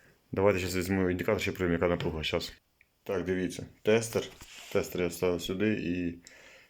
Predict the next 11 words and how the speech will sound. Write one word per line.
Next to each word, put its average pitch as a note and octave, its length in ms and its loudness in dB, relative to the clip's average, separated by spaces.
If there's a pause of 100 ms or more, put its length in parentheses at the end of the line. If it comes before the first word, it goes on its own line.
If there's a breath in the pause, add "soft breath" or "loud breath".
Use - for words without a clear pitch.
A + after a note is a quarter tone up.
(160)
дивіться, F2 500 -6
бачите, F#2 460 0
чуть - 340 -6
не G#2 80 0
пригає A#2+ 300 0
тестер, F2+ 320 -2
не F2 60 -2
знаю F2+ 200 2
чого. E2+ 260 -4
Може, F#2 220 2
контакт. F#2+ 460 0